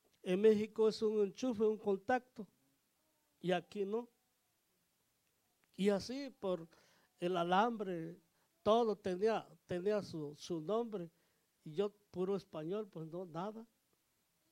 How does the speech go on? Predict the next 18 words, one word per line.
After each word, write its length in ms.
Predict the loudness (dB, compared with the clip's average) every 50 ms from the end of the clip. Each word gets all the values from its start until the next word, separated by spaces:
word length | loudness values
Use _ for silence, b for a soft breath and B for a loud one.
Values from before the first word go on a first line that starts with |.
| _ _ _ _ _ _ _ _ _ _ _ _ _
Pero, 320 | -4 -4 -2 -4 -4 -8 -12 _ _ _ _
po-, 380 | 0 2 2 2 0 -2 -6 -6 _
pero 220 | 0 0 2 2
aún 380 | 2 2 2 0 0 -2 -6 -6
así 300 | -6 -4 -4 -2 -2 -2
les 220 | -4 -6 -6 -6
gustó 480 | -8 -10 -10 -8 _ -4 -4 -4 -6 -8 _ _ _ _ _ _ _ _
el 140 | -12 -10 -8
trabajo 420 | -4 -2 -2 0 0 -2 -4 -6 -6
que 140 | -6 -4 -2
hice. 340 | -2 -4 -4 -6 -10 -12 -12 -12 _ _ _ _ _ _ _ _ _ _ _ _ _ _ _ _ _ _ _ _ _ _ _ _ _ _ _ _ -2
Pero 300 | 0 2 2 0 0 -4 -4
ya 200 | 0 2 4 4
el 100 | 4 2
viernes 480 | 2 4 4 4 4 4 0 -4 -4 -4
que 140 | -4 -4 -2
me 160 | -2 -4 -6
pagan 440 | 0 2 2 4 4 2 0 -4